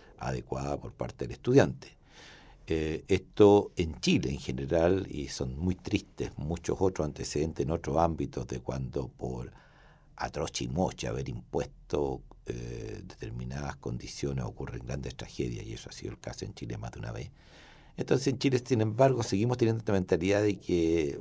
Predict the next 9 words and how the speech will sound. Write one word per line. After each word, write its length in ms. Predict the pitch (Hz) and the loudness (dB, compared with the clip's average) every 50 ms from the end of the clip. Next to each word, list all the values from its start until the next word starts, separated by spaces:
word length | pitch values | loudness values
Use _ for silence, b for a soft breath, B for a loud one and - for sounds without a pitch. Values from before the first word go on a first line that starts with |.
| - - | -12 -12
básicamente 840 | - 69 90 87 - - - - 80 76 73 78 85 85 - 87 78 | -2 0 0 0 0 -2 -4 -2 -4 -2 -2 -4 -6 -4 -4 -6 -4
son 200 | - - 64 65 | -4 -4 -4 -4
estudiantes 580 | 65 67 - - 65 71 69 67 - - 67 | -6 -6 -6 -6 -4 -4 -6 -6 -6 -8 -8
flojos 500 | - - - 76 76 76 73 - - - | -8 -8 -4 -2 0 0 0 -2 -4 -6
que 120 | - - - | -4 -6 -8
no 100 | 60 60 | -8 -8
quieren 240 | - - 73 65 | -8 -8 -8 -8
sacrificarse, 880 | - - - 53 57 - - - - - 69 67 - - - - - - - - | -8 -10 -10 -10 -10 -10 -10 -10 -10 -10 -10 -10 -10 -12 -12 -12 -12 -12 -10 -8
¿ya? 240 | 62 73 82 - | -6 -6 -6 -6